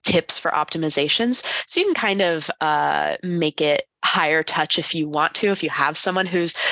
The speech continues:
maybe really a nerd about this kind of stuff and really enjoys that world, then you can really get in there and have a lot of, uh, you know, fine-tuned control. Or if it's something that, you know, maybe your organization would prefer to be a little hands-off, Google will offer a lot of suggestions, but it is something that they expect you to be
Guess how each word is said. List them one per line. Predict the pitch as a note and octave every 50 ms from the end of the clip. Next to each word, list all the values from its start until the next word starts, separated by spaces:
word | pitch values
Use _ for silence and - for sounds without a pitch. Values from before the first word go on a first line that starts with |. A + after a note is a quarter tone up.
| - - -
maybe | E3+ E3 E3+ E3+
really | E3 E3+ F3 F3 F3
a |
nerd | E3+ E3 E3 E3+ F3
about | F#3+ F3+ F#3+ F3+ -
this | G3+ -
kind | - A#3+ G#3
of | G#3+ G#3
stuff | - A#3 A3 A3+ -
and | F#3+ F3+
really | F3 F3 E3+ E3+ E3 E3 E3
enjoys | - F3+ F3+ F3+ F3 F3+ D#3 D#3 E3 E3+ F#3 G#3+ G#3 G3
that | G#3 F#3+ F3 - E3+
world, | E3 E3 E3+ F3+ A3+ D#4 G4+ - D4
then | G#3 F#3 E3+ E3+ F3
you | F3 F3 E3+
can | - - F3+ E3+ E3 E3 - F3+ E3+
really | F3 F3 F3 E3+ E3+ E3+
get | F3 E3
in | D#3+ D#3+
there | E3+ F3+ F3+ F3
and | E3+
have | E3+ E3+ D#3+
a | D#3+
lot | D#3 D#3 D#3+ D#3
of, | E3 D#3 - - F3 - _ - -
uh, | E3 D#3 D#3 D#3 D#3 - - - - - - - - - _ _ -
you | F3
know, | D#3+ D#3+
fine-tuned | - - E3+ E3 E3+ E3+ - - F#3+ F3 E3+ -
control. | - - F3 D#3+ - - E3 F#3+ C#4+ - - - - - - - - - - -
Or | D4+ D4+ A#3+ F#3 F3+ A3+ - _
if | - F3 E3 E3+ - - - -
it's | - E3+ D#3 D#3 - - - - - -
something | - - F#3 E3+ E3 - E3+ E3 E3 E3
that, | D#3+ D#3+ D#3 D3+ D3+ D3+ - -
you | F#3
know, | E3 D3
maybe | D3+ D#3 D#3 D3+ D#3+ D#3+ D#3 D#3 D3+
your | - D#3+ D#3+
organization | D#3+ D#3 D#3 D#3 D3 D3+ D3 - D#3+
would | D#3 D3+
prefer | - - - - D#3+
to | D3+
be | D3+
a | D#3 D3
little | D3+ D3 D3+
hands-off, | D3+ D#3+ D3 D3+ - D3+ D#3 D#3+ -
Google | - D4 D4+ D#4
will | C#4+ C4 -
offer | - F3 E3 - D#3+ D3+
a | D3+
lot | D3 C#3+ C#3 C#3 C#3
of | C#3+ C#3
suggestions, | - - C#3+ C#3 - C3+ C3+ C3 - - E3 D#3+ F3 E3+
but | - F#3
it | E3+ - -
is | - G3 F3+
something | - - F3 D#3+ - D#3+ D#3+
that | D#3+ D#3 -
they | D#3+ D3+
expect | C#3+ - - - - C#3+ - - - D3
you | D3
to | - - -
be | - C#3+ C3+ C#3 C#3